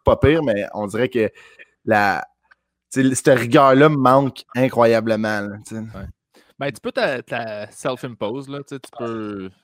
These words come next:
Speaker 2: je veux dire, c'est vraiment difficile, comme on disait tantôt, de se craquer pour travailler et d'envoyer du stock,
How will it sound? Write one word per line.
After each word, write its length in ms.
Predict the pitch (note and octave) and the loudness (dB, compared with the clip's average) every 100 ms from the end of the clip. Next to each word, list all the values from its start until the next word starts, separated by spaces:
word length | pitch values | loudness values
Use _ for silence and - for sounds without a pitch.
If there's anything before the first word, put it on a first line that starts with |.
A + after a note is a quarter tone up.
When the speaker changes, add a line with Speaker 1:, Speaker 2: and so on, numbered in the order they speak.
| _ - | _ -20
Speaker 2:
je 40 | |
veux 200 | G2+ G#2+ | -16 -14
dire, 80 | A2 | -14
c'est 520 | - - - - A#2+ | -16 -20 -20 -16 -14
vraiment 580 | G#2 B2 G#2+ C#3 C3+ B2 | -12 -12 -6 -4 -2 -4
difficile, 280 | A2 - C#3+ | -6 -10 -8
comme 140 | B2+ | -8
on 80 | A2+ | -10
disait 180 | A2 A#2 | -8 -8
tantôt, 380 | A#2 G#2+ G2+ C3 | -6 -8 -8 -8
de 100 | G#2 | -8
se 100 | - | -12
craquer 420 | - G#2+ G2 B2 | -10 -10 -8 -10
pour 200 | - G2+ | -10 -14
travailler 460 | - G#2 G2+ G#2 A#2 | -8 -6 -6 -6 -8
et 40 | |
d'envoyer 460 | A2 G2 G2 G2+ G2+ | -8 -8 -8 -8 -10
du 60 | G2 | -14
stock, 300 | - A#2+ | -10 -10